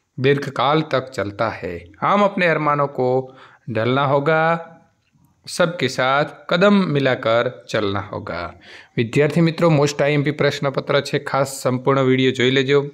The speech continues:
જેથી તમને પરીક્ષામાં ખૂબ ઉપયોગી નીવડશે। निम्नलिखित प्रश्नों के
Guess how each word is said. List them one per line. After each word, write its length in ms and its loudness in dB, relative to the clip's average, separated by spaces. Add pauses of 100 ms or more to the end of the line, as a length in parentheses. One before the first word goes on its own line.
(160)
જેથી 220 0
તમને 220 -2
પરીક્ષામાં 460 -4
ખૂબ 200 -4
ઉપયોગી 360 -4
નીવડશે। 520 2 (720)
निम्नलिखित 800 2 (240)
प्रश्नों 380 0
के 340 0